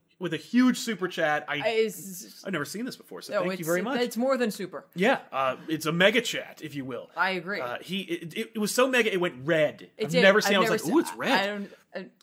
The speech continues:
Speaker 1: Uh, I personally think Marvel is pretty close to collapse if they make a wrong decision concerning a reboot. It would be better for them to simply move on to X-Men. I agree.
Speaker 2: Yes.
Speaker 1: Uh, and I guess that's hinting on your idea of where it's like,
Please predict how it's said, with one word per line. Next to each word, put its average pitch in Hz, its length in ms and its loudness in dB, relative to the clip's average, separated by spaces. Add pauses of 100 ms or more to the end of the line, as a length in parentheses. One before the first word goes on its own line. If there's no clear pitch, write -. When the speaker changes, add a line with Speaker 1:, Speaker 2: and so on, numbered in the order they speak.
(260)
Speaker 1:
Uh, 147 180 0
I 170 100 4
personally 220 360 -2
think 190 180 -6
Marvel 156 280 2
is 139 100 -2
pretty 202 220 -4
close 160 240 0
to - 80 -8
collapse 127 420 -6
if - 160 -12
they 139 220 -6
make 131 180 -8
a 127 120 -12
wrong 127 320 -10
decision 123 380 -10
concerning 120 360 -14
a 107 60 -14
reboot. 104 420 -16
It 135 80 -16
would 135 100 -14
be 139 100 -16
better 147 240 -4
for 165 120 -12
them 156 120 -6
to 139 60 -10
simply 131 300 -12
move 120 220 -10
on 117 160 -10
to - 120 -14
X-Men. 110 320 -16 (600)
I 175 120 4
agree. 170 680 -4
Speaker 2:
Yes. 160 300 -6
Speaker 1:
Uh, 175 80 2 (180)
and 180 220 0
I 170 80 4
guess 175 160 0
that's 185 140 -6
hinting 165 240 -4
on 147 100 -4
your 143 160 -4
idea 135 200 -6
of 123 60 -8
where 127 120 -4
it's 117 120 -10
like, 113 220 -8